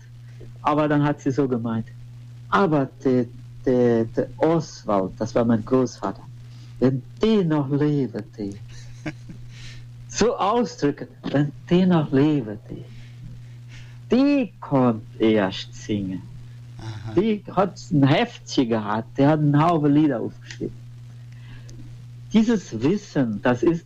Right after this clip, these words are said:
Speaker 1: bei unesco. unesco gibt's ein Projekt, das heißt Thesaurus Humanus. Äh, also, äh, diese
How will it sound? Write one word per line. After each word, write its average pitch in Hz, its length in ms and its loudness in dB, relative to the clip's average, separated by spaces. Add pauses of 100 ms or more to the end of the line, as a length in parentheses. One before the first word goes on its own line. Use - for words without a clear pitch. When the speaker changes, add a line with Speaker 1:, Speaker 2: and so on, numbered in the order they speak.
Speaker 1:
bei 135 240 0
unesco. 127 1000 0 (720)
unesco 143 600 2
gibt's - 400 -4
ein 131 260 -2
Projekt, 123 540 2
das 139 180 0
heißt 143 280 2 (320)
Thesaurus 175 840 2
Humanus. 143 720 0 (1160)
Äh, - 60 -2
also, 110 720 4 (840)
äh, 127 220 4 (640)
diese 185 220 4